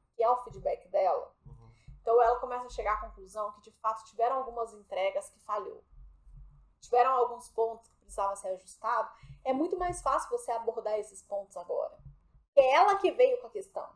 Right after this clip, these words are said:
Speaker 2: Sim.
Speaker 1: Então, isso é uma técnica de comunicação,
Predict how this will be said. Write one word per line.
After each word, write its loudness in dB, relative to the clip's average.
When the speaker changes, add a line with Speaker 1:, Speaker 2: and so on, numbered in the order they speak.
Speaker 2:
Sim. -20
Speaker 1:
Então, -2
isso -4
é 4
uma 0
técnica -4
de -18
comunicação, -8